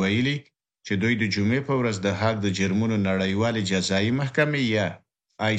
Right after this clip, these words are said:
سی سی ته د لسو هغه جهادي مشرانو یا قوماندانانو نوم لړ او دوسیه استولي چې د دوی د ادعا له مخې د افغانستان په کورنیو جګړو کې ښکیلو او جنگي جرمونه یې کړي. دا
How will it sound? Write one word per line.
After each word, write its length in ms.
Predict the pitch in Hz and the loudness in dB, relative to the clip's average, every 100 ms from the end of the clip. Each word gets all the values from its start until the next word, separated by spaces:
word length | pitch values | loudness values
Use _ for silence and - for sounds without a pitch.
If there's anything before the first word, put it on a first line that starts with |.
| - | 0
سی 140 | 101 95 | 0 0
سی 120 | 117 110 | 0 0
ته 60 | 107 95 | 0 2
د 20 | 98 | 0
لسو 240 | 127 127 113 101 | 0 0 0 0
هغه 160 | 113 101 95 | 2 0 0
جهادي 360 | 90 92 98 110 | 0 0 0 0
مشرانو 460 | 98 98 98 127 160 151 | 0 0 0 0 0 -2
یا 60 | 143 | -2
قوماندانانو 760 | 101 101 95 95 98 113 110 95 92 | -2 0 0 0 0 0 0 0 0
نوم 160 | 90 92 113 | 0 2 0
لړ 120 | 147 156 _ _ - | 0 -6 _ _ -2
او 60 | 98 90 | 0 0
دوسیه 320 | 90 - 135 | -2 0 0
استولي 540 | 131 - 107 92 78 73 _ _ _ - | 0 -2 0 0 -4 -8 _ _ _ -10
چې 80 | 98 95 | -4 0
د 40 | 101 | 0
دوی 140 | 110 117 110 | 0 2 2
د 20 | 104 | 2
ادعا 240 | 101 107 131 | 2 0 0
له 60 | 151 | -2
مخې 160 | 160 160 | -2 0
د 60 | 135 | 0
افغانستان 480 | 104 101 98 - 120 110 | 0 0 0 0 -2 -2
په 60 | 98 95 | -4 -2
کورنیو 540 | 101 101 104 135 147 110 | 0 2 2 0 -2 0
جګړو 320 | 107 95 104 101 | 0 0 -2 -2
کې 100 | 95 - | -4 -4
ښکیلو 420 | - 87 82 80 - _ _ - | -2 -2 0 -2 -6 _ _ -6
او 60 | 104 95 | -2 0
جنگي 300 | 104 104 113 107 | 0 0 0 0
جرمونه 360 | 98 98 98 87 | 0 0 0 -2
یې 60 | 82 | -2
کړي. 220 | 87 82 80 _ _ _ - | -4 -4 -6 _ _ _ -4
دا 200 | 104 | 0